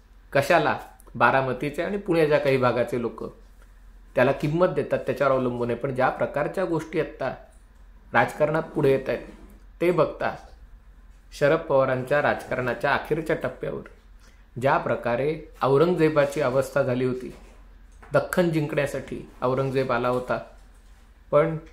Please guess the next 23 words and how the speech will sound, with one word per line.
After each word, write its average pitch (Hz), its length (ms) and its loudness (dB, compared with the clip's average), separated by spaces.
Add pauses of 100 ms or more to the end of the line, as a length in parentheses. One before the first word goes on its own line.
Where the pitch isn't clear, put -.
(480)
ते 170 120 2
काही 147 220 -2
नशिबात 127 600 -4 (1800)
नव्हतं. 135 580 2 (360)
वयाची 127 320 0
त्र्याण्णव 160 440 2
वर्ष 147 260 0
जगूनही 127 520 -4 (240)
दख्खन 131 400 -2 (340)
काही 127 200 0
जिंकता 120 300 -2
आली 113 180 -2
नाही. - 140 -12 (840)
शरद 143 200 8
पवारांची 131 800 0 (180)
तशी 139 220 2
अवस्था 120 460 2 (400)
होऊ 160 220 4
द्यायची 135 300 0
नसेल, 104 540 -8 (300)
तर 143 120 2
सुप्रिया 160 420 2
सुळेंनी 117 480 -2